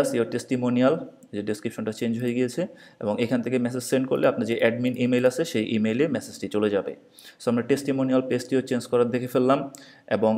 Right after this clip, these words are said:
এখন হচ্ছে কন্ট্যাক্ট পেজ, এই কন্ট্যাক্ট পেজে ক্লিক করব এবং এখানে এই যে এডিট পেজে ক্লিক করব, এটাকে এই পাশে নিয়ে আসি, এগুলো কেটে দিই। কন্ট্যাক্ট পেজে আছে হচ্ছে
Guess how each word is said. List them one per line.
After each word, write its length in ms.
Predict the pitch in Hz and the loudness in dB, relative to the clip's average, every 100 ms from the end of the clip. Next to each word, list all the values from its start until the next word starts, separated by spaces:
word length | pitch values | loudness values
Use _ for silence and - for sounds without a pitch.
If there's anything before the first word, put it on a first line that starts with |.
| - 113 | 0 -2
এখন 140 | 127 | -2
হচ্ছে 140 | 117 135 - | -4 -4 -2
কন্ট্যাক্ট 320 | 123 107 101 98 | 0 0 -2 -6
পেজ, 160 | 82 - - _ _ | -8 -12 -20 _ _
এই 60 | 120 | -6
কন্ট্যাক্ট 240 | 117 117 120 | -4 -4 -4
পেজে 180 | 127 123 123 | -4 -4 -6
ক্লিক 160 | 131 - | -6 0
করব 160 | 131 135 165 170 - _ _ _ _ _ _ _ _ _ _ _ _ _ _ _ _ _ _ _ _ _ - | 0 2 0 -2 -16 _ _ _ _ _ _ _ _ _ _ _ _ _ _ _ _ _ _ _ _ _ -8
এবং 140 | 104 107 - | -6 -6 -6
এখানে 280 | 110 120 123 143 139 113 | -6 -2 -2 -2 -6 -6
এই 60 | 104 | -6
যে 60 | 110 - | -8 -4
এডিট 240 | 113 127 127 - _ _ _ | -2 -2 -4 -14 _ _ _
পেজে 220 | 107 110 101 | -4 -2 -4
ক্লিক 180 | 110 107 | -6 -2
করব, 160 | 113 117 170 175 - - _ _ _ _ _ _ - | 0 2 0 -2 -14 -20 _ _ _ _ _ _ -16
এটাকে 200 | 107 101 107 | -12 -6 -6
এই 40 | 104 | -6
পাশে 140 | - 104 | -6 -4
নিয়ে 120 | 107 | -4
আসি, 140 | 104 143 - - _ _ _ _ - | -2 -4 -6 -12 _ _ _ _ -14
এগুলো 180 | 107 98 - | -12 -10 -8
কেটে 220 | 104 113 110 | -6 -6 -4
দিই। 140 | 135 - - _ _ _ _ _ _ _ _ - | -6 -8 -20 _ _ _ _ _ _ _ _ -4
কন্ট্যাক্ট 300 | 120 120 120 | -2 -2 0
পেজে 240 | 127 123 131 120 | 0 2 2 2
আছে 140 | 131 127 | -2 -4
হচ্ছে 240 | 123 147 | -2 -2